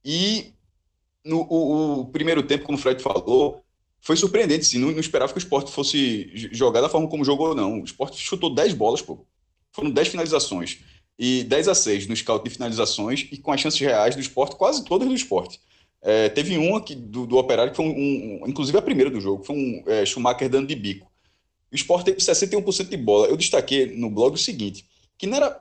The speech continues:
não era simplesmente prender a bola e, ter, a, e o tempo passar e o Sport ter sessenta e um por cento. Era um sessenta e um por cento onde o Sport, como já disse o scout,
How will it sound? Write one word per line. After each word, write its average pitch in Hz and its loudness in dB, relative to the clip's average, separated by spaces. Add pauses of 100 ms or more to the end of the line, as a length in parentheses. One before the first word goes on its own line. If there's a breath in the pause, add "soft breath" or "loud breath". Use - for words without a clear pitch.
(160)
não 170 0
era 247 4
simplesmente 247 0
prender 170 0
a - 2
bola 101 2
e, 120 -10
ter, 127 4
a, 90 2
e 131 -2
o 131 -2
tempo 131 -4
passar 127 2
e 165 0
o 143 -8
Sport - -6
ter 147 -4
sessenta 147 -2
e - 2
um 143 -4
por 143 -8
cento. 110 -4
Era 208 0
um - -6
sessenta 294 -4
e 285 -4
um - -6
por 208 -2
cento 233 -2
onde 269 -4
o - -2
Sport, 156 0
como 135 -4
já 147 -2
disse 123 -4
o 120 -4
scout, - 0